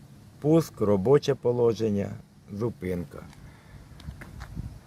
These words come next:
Цієї модельки Сенсі, ось з цієї сторони, також регулювачна така ручка. Пуска та зупинки.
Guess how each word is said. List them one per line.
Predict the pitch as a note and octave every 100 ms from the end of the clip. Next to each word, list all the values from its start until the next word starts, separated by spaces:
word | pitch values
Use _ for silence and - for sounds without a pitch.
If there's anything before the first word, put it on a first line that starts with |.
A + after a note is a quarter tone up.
| - - - - - - -
Цієї | - A2 C#3 D3+ D3+
модельки | C#3+ C3+ C#3+ C3+ D3 C3+
Сенсі, | C#3+ D3 C#3+ - C#3 - - - - - - - - - - -
ось | C#3+ D#3
з | -
цієї | G#2+ A#2 A#2+
сторони, | - G2+ G2+ F#2+ F#2+ - - - -
також | A2 F#2
регулювачна | G2 F#2+ F#2 F#2 F#2 G#2 F2+ - -
така | - F2+
ручка. | D#2+ C#2+ - - - - - - - - - - -
Пуска | G#2+ C3 - A2
та | - F2+
зупинки. | F#2+ - E2 D#2+ -